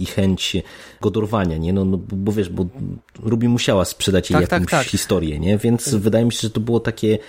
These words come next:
Speaker 1: taka bajeczka, która ją ładnie uwiarygadniała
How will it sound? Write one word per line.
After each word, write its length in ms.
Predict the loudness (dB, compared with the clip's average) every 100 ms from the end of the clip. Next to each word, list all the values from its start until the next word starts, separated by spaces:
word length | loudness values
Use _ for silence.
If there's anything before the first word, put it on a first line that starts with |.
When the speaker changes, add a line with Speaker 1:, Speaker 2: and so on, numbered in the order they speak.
| -16 -6
Speaker 1:
taka 220 | 0 0
bajeczka, 480 | 2 2 0 -2 -2
która 440 | 0 0 2 0
ją 440 | 0 0 2 0 0
ładnie 340 | -2 0 0
uwiarygadniała 1040 | 0 0 0 0 0 -2 0 0 2 0